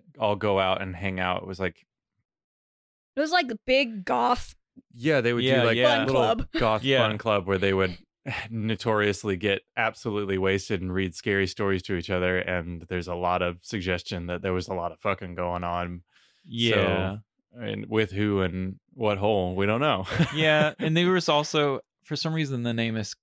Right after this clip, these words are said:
Speaker 3: escapes me, but, like, there was a correspondence between him and another author where he was basically just, like,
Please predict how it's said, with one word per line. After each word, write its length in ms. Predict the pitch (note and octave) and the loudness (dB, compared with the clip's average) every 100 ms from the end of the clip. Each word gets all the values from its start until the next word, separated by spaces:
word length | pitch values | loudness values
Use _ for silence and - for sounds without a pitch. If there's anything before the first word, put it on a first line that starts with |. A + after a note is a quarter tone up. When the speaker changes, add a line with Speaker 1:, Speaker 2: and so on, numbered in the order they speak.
| _ | _
Speaker 3:
escapes 600 | - - - A#2 G#2+ - | -18 -16 -4 -4 -4 -8
me, 160 | A2 G#2+ | -8 -6
but, 260 | G2+ G#2 | -2 -2
like, 220 | - G#2 A2 | -2 -2 0
there 100 | A2+ | 0
was 140 | A2 | 0
a 60 | G2+ | -2
correspondence 720 | - A#2+ G#2 A2+ G#2+ G#2+ G2 | -2 -2 -2 -2 -2 -2 -6
between 320 | A2 - G#2+ | -10 -8 -6
him 220 | G#2 G#2+ | -2 -2
and 120 | G#2 G2+ | -2 -2
another 340 | G2+ G2+ G2+ | 0 0 -2
author 440 | G2 G2 G#2 G2 | -2 -4 -2 -2
where 160 | G2+ F#2+ | -2 -2
he 160 | G#2 G#2+ | -4 -4
was 120 | G2+ | -2
basically 460 | G2+ F#2+ G#2+ G2+ | -2 -2 -4 -4
just, 300 | F#2+ G#2 - | -4 -8 -8
like, 240 | F#2+ F#2 | -4 -4